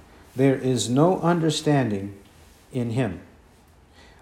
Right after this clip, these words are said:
Will I not on that day, declares the Lord, destroy wise men from Edom and understanding from the mountain of Esau? Then your mighty men will be dismayed, O Teman,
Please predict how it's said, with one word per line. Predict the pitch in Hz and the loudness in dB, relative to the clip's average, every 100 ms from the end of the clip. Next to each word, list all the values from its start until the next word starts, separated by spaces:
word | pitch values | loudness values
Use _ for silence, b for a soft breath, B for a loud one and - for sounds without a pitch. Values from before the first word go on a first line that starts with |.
| b | b
Will | 131 135 - | 2 2 4
I | 151 | 4
not | 170 127 151 147 | 4 4 4 4
on | 135 147 | 2 4
that | 143 131 | 4 4
day, | 139 151 | 4 4
declares | 151 165 160 | 4 4 4
the | 156 | 4
Lord, | 156 175 185 - | 4 4 0 -4
destroy | 127 - 156 151 | -6 0 4 4
wise | 135 131 143 139 | 4 4 4 2
men | 151 143 | 2 2
from | 156 151 | 2 2
Edom | 160 196 226 - | 4 2 0 -2
and | 139 139 | -2 2
understanding | 151 147 135 - 135 143 165 | 2 2 0 0 2 2 2
from | 160 143 | 2 0
the | 123 | 0
mountain | 113 123 127 131 | 0 0 0 -2
of | 117 117 | -2 -2
Esau? | 127 - 156 180 - - _ _ b b b b b | -2 -2 -2 -4 -10 -20 _ _ b b b b b
Then | 147 151 131 | 6 8 6
your | 143 202 | 6 6
mighty | 185 175 196 214 185 | 6 4 6 6 4
men | 139 131 165 165 - - - | 4 4 0 -2 -10 -18 -6
will | 127 160 185 | 4 6 6
be | 143 156 | 6 4
dismayed, | 143 135 - 147 131 107 104 - - | 4 0 2 2 2 0 -4 -14 -4
O | 135 135 | 0 2
Teman, | 131 135 131 113 95 | 0 -2 0 0 -2